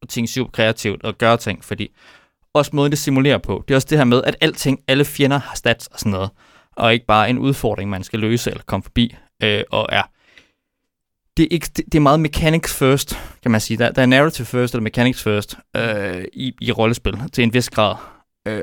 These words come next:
og alle de store systemer er nærmest mechanics first et eller andet sted. At der er nogle systemer og nogle mekanikker, som heller ikke, øh, som er, er, er en form for simulationsmekanikker. Du har din held, der kan interagere med verden, og det kan du gøre på de her måder.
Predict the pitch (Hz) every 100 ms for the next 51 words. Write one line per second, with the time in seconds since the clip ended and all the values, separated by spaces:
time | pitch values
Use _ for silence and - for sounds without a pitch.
0 | - - - - 165 160 143 - 135 123
1 | - 135 110 117 123 - 117 120 120 -
2 | 104 - - 147 127 110 110 - 107 -
3 | _ _ _ _ _ _ _ - - -
4 | 151 147 135 127 - 165 110 90 110 107
5 | 107 131 143 131 - _ _ _ _ _
6 | _ _ - - 127 - _ _ - 135
7 | 190 214 131 147 - - 107 135 50 50
8 | - _ - - 156 147 151 - 139 -
9 | 160 165 - 208 - - 170 156 220 147
10 | - 110 101 95 - _ - 175 - _
11 | _ - 185 147 143 147 175 131 - 135
12 | 135 175 135 104 110 117 131 135 147 147
13 | 135 160 147 135 120 127 143